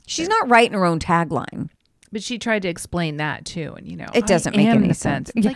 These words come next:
Speaker 2: like, "Mm, eh, it doesn't really make sense." <laughs> Okay, Karen. What else happened on this episode? You already mentioned it, but they talked about Leba. Um, she said she didn't know Leba. Wendy didn't know Leba. And then they flashed back and showed Leba at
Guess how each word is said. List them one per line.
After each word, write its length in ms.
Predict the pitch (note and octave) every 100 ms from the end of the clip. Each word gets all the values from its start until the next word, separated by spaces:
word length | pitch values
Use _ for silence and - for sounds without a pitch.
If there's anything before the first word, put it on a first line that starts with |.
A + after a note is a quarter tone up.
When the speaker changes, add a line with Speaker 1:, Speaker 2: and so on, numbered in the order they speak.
| - E4+
Speaker 2:
like, 120 | E4+
"Mm, 40 |
eh, 200 | D#4+ D4
it 60 | C4
doesn't 220 | C#4 B3
really 200 | G#3 G3
make 180 | F3 E3
sense." 480 | - E3 E3 E3 - - -
<laughs> 100 | B3 _ - B4 _ -
Okay, 460 | G3+ E3 G3+ G3 G3
Karen. 480 | - E3 D#3+ E3+ G3+ - - _ - - _
What 180 | G#3+ C4
else 200 | C#4 B3+
happened 460 | - A3 B3 B3+ G3+
on 160 | F#3
this 200 | F#3 F3+ -
episode? 800 | G3 G#3 - G3 E3+ D#3+ E3+ G3+ _ _ _
You 140 | A#3 B3+
already 180 | G#3+
mentioned 340 | E3+ D#3 D3+ D#3+
it, 40 |
but 100 | E3+
they 120 | G3
talked 260 | G3 G#3 G3
about 280 | G3 E3+ -
Leba. 580 | F3 F3 F3 D#3 D3 F3 _ _ _ _ -
Um, 520 | E3+ D3 B2 A2 -
she 180 | - G#3+
said 240 | - F#3
she 180 | E3+ D#3+
didn't 340 | E3+ - D3+ -
know 440 | F3 G#3 A3+ G#3+
Leba. 420 | G#3+ G#3 G3+ G#3+ G3+
Wendy 240 | G3+ G#3
didn't 260 | F#3 E3+ F3+
know 220 | G3+ G#3
Leba. 200 | G3+ G3
And 100 | F#3+
then 120 | F3+
they 100 | F3
flashed 400 | F3+ F#3+ F3 F3+
back 280 | - E3+ E3+
and 140 | E3+ -
showed 260 | F3+ F3
Leba 320 | E3+ E3 E3 -
at 260 | D#3+ D#3